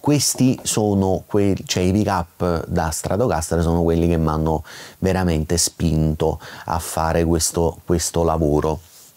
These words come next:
E vi assicuro che in particolare sulla Stratocaster si sente tantissimo il fatto di non avere il centrale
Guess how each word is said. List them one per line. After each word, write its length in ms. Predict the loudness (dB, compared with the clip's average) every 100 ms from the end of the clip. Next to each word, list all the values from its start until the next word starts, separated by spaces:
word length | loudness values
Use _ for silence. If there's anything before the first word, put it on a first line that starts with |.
| -20 -20 -20 -20 -20 -20 -20 -20 -20 -20 -20 -18 -10
E 800 | -2 0 2 2 2 2 2 0 2
vi 160 | 2
assicuro 580 | 2 0 0 2 2 2
che 120 | 0 -4 _ -20 _ _ -6
in 200 | 2 2
particolare 840 | 2 -2 -2 0 0 2 0 0
sulla 260 | 0 0 0
Stratocaster 760 | -2 -2 0 2 0 -2 -10 -10 -14 -18 -18 -18
si 160 | -4 -2
sente 420 | 0 -2 -2 -2
tantissimo 800 | 0 -2 -2 -4 -2 0 0 -4 -6 -8
il 160 | -2 -2
fatto 420 | -4 -8 -6 -2
di 140 | 0
non 160 | 2 0
avere 340 | 0 0 0
il 140 | -2 -2
centrale 760 | -4 -4 -4 -6 -6 -6 -8